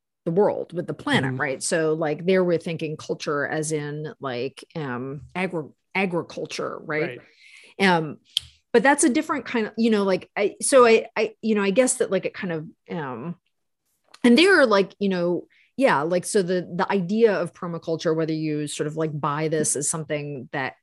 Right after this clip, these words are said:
Speaker 1: can work or not, is that it is in fact possible to, um, both, like, um, uh, sustain human life by doing things that allow you to grow food and also, like, not do that in a way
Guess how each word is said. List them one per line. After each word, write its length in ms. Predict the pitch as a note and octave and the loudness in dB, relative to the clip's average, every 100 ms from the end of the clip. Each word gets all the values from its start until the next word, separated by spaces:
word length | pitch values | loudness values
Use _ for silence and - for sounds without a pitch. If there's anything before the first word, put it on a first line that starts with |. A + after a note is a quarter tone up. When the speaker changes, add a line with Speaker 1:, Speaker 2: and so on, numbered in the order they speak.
| _ - | _ -14
Speaker 1:
can 440 | - F3 D#3+ D#3+ | -6 -4 -4 -4
work 380 | G3 C4 F3+ - | 0 2 2 -2
or 120 | E3+ | -6
not, 360 | D3+ B2+ B2+ D3+ G3 | -4 -4 -4 -2 2
is 220 | F#3 E3+ | 2 4
that 140 | F#3 | 2
it 200 | F#3+ - | 2 2
is 320 | B3 E4 C#4 | 2 4 2
in 220 | G#3 F3+ E3+ | -2 -4 -4
fact 400 | D#3+ C3+ - - | -4 -6 -8 -8
possible 680 | C#3+ C#3+ D#3+ D#3 D3 C#3+ | -6 -4 -4 -2 -2 -6
to, 640 | - F3+ D#3+ D3 D3 D3 - | -6 -4 -2 0 -2 -2 -4
um, 420 | E3 C#3+ B2+ C#3+ - | -4 -6 -6 -8 -10
both, 640 | E3 F3+ D#3+ D#3+ D#3 - - - | -6 -2 0 -2 -6 -14 -20 -12
like, 480 | D#3+ C#3 C#3 C#3+ - - | -8 -6 -6 -10 -16 -10
um, 460 | D#3+ B2+ A#2+ C#3 - - - - - - _ F3 | -8 -8 -10 -14 -18 -20 -20 -20 -20 -20 _ -4
uh, 500 | E3 D3 D3 C3 - _ _ - | -4 -2 -4 -4 -8 _ _ -4
sustain 540 | - A#3 - G3 F#3 | 0 0 2 2 2
human 380 | F3 G3 F3 E3 | -2 -4 -4 -4
life 420 | D#3 D#3 E3+ - - | -4 -4 -4 -10 -10
by 400 | E3 E3 D3 D#3+ | -4 -2 -2 -2
doing 360 | D#3 D#3+ D#3 | -2 -4 -4
things 320 | D3 D3 D3+ D#3+ | -6 -8 -8 -6
that 80 | |
allow 240 | D3 C#3 C3+ | -6 -4 -4
you 160 | C#3+ | -4
to 80 | D3 | -6
grow 300 | D3 D3+ C#3+ | -6 -6 -6
food 520 | C#3 F#3+ E3 D#3 D#3 - | -6 -4 -2 -2 -2 -4
and 180 | E3 D#3+ - | -4 -6 2
also, 720 | F#3+ G#3+ - C#3+ D3 D3 D#3+ | 4 4 4 -2 -2 -4 -4
like, 180 | E3 D#3 | -4 -4
not 360 | E3 D3+ D3 D#3+ | -4 -2 -2 -2
do 100 | D#3+ | -4
that 280 | D3 D3 - | -4 -6 -6
in 80 | D#3+ | -10
a 60 | |
way 420 | C#3 C#3 C3+ C3+ | -8 -6 -4 -4